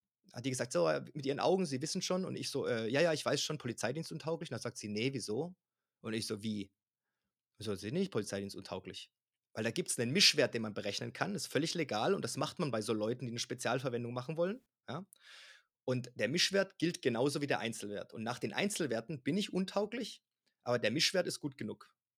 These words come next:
Also ich hätte vor zehn Jahren zur Polizei gehen können, ne? Nur der Arzt hat gesagt, es geht nicht und hat das aufgeschrieben. Ja, was soll ich da machen? Ja, ich weiß ja nicht, dass es so 'nen Mischwert gibt. Ne? Also es ist immer so, es sind Sachen,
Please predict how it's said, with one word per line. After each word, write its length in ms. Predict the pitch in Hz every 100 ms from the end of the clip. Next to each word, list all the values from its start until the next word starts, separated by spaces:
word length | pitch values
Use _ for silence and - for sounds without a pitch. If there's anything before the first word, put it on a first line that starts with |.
| _ _ _ _ -
Also 160 | 107
ich 160 | 107 135
hätte 140 | 135
vor 120 | 131 120
zehn 200 | 143 147
Jahren 160 | 131
zur 120 | -
Polizei 360 | - 117 - 104
gehen 180 | 92 87
können, 240 | - 87 107
ne? 220 | 147 170
Nur 140 | - 139
der 140 | -
Arzt 280 | 107 123 -
hat 260 | 127 - -
gesagt, 300 | 117 110 -
es 100 | -
geht 180 | 110 120
nicht 260 | 208 - - _
und 120 | - 110
hat 120 | 107
das 100 | -
aufgeschrieben. 560 | 123 123 - 98 101 - _ _ - _ _
Ja, 140 | 104 110
was 100 | 107
soll 80 | 113
ich 40 |
da 60 | 123
machen? 260 | 120 107 -
Ja, 60 | -
ich 160 | - -
weiß 180 | 110 135
ja 60 |
nicht, 160 | 113 -
dass 80 | 107
es 80 | 110
so 80 | 110
'nen 140 | 110
Mischwert 400 | 135 - 98 92
gibt. 280 | - - - _ _ _ _ _ _ _ _ _
Ne? 160 | - 113
Also 200 | 127 120 - - -
es 140 | 101
ist 140 | - -
immer 180 | 185 185
so, 160 | 196
es 80 | 113
sind 120 | 131
Sachen, 420 | 117 120 185 190